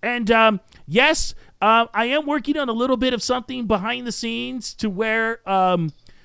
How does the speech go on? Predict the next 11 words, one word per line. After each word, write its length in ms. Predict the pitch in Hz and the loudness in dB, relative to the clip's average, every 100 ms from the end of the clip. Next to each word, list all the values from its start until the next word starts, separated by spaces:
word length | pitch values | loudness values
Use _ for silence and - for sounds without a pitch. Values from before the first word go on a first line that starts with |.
| - | -20
this 280 | 120 165 262 | -2 0 0
podcast 800 | - 233 247 220 233 240 233 - | 0 0 0 0 0 0 -4 -4
is 180 | 208 170 | -4 -2
going 220 | 196 226 | -2 -4
to 120 | 208 202 | -2 -2
be 500 | 214 208 208 208 - | -2 -4 -4 -6 -8
really 580 | 151 170 233 254 240 - 196 | -4 0 0 0 -8 -8 -8
on 180 | 196 151 | -4 0
big 220 | 240 214 | 0 0
time 260 | 226 226 | -6 -6
steroids 920 | 208 - 214 214 175 123 107 139 139 | -6 0 2 2 -2 -4 -6 -10 -10